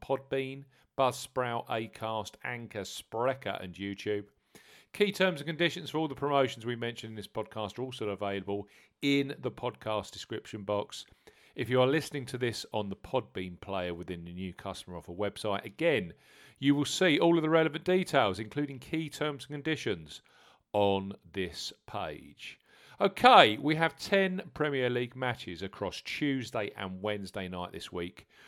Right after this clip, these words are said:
with some big matches at both ends of the table. Headline deal for me for this week, the best new customer offer I've seen so far,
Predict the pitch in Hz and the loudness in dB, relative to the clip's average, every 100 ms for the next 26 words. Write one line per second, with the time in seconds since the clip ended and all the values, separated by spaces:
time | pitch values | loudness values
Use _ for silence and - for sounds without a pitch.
0 | - - 127 135 131 - 139 127 - - | -20 -2 4 4 4 -2 -2 -4 -8 0
1 | 151 151 147 - 127 143 135 127 - 98 | 2 2 -2 -10 -8 -2 -2 -2 -6 -6
2 | - - 107 104 98 _ 120 113 113 - | -8 -8 -8 -8 -14 _ 0 0 -2 -8
3 | - 113 107 98 98 104 - 120 107 98 | -8 -6 -6 -10 -10 -10 -4 -2 -2 -4
4 | 80 76 - - - - - 220 208 208 | -8 -10 -18 -20 -20 -2 4 4 6 6
5 | 202 202 180 147 190 185 - 180 170 180 | 8 6 2 4 6 6 4 0 4 4
6 | 135 117 110 - _ _ _ 139 139 127 | 4 2 -2 -8 _ _ _ 2 4 4
7 | - 123 120 - 127 147 - 143 131 135 | 2 0 0 -4 -2 -2 -2 -8 -4 -6
8 | 127 131 123 127 127 143 147 139 127 - | -4 -4 -2 0 2 2 2 0 -2 -10
9 | - - 113 104 98 - - - 151 135 | -10 -4 -2 -2 -6 -8 -6 -2 -2 -2
10 | - 110 95 98 | -4 -2 0 -2